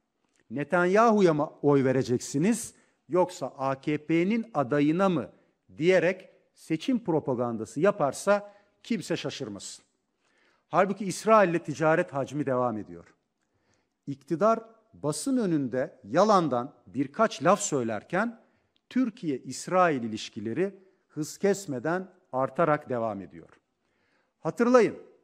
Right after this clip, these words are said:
Cumhurbaşkanlığı seçimlerinde montaj videoları mitinglerde izletip sonra da aynı videolar için bir gencin kıvrak zekasının ürünü demişti. Çok iyi biliyoruz, Erdoğan için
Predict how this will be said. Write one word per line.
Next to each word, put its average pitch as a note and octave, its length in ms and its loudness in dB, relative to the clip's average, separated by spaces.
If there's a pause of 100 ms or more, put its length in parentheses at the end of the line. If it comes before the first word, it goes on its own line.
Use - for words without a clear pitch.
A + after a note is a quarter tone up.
(540)
Cumhurbaşkanlığı D#3+ 880 2
seçimlerinde A#2+ 1000 -4 (480)
montaj C#3+ 560 0
videoları A#2+ 640 -4 (180)
mitinglerde C3+ 760 2
izletip - 600 -4 (600)
sonra G#3 520 2
da C3+ 300 -2 (240)
aynı G#3 300 4
videolar E3 480 2
için D3+ 380 -6 (220)
bir A3 260 -2
gencin E3 520 0
kıvrak D#3+ 520 0
zekasının D3 640 -2
ürünü D#3+ 300 0
demişti. A#2 400 -6 (800)
Çok A#3 280 -2
iyi E3+ 140 -2
biliyoruz, B2+ 580 -4 (360)
Erdoğan D3 560 0
için F3+ 460 -10